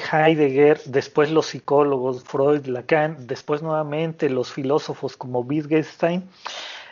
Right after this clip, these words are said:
eh, lo, cuando hace esta crítica a esa crítica, en realidad lo que nos estaría planteando es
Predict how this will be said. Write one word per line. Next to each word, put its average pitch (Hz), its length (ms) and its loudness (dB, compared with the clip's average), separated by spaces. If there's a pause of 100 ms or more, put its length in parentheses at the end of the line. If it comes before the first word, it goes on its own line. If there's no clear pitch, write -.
(140)
eh, 156 380 2 (140)
lo, 151 240 4 (280)
cuando 156 240 4
hace 226 280 0
esta 185 280 -2
crítica 185 560 -4
a 135 160 -2
esa 185 320 -4
crítica, 170 460 -2
en 143 220 -4
realidad 139 400 2
lo 226 180 -4
que 170 100 -4
nos 143 180 -8
estaría 156 420 -2
planteando 170 540 0
es 160 300 0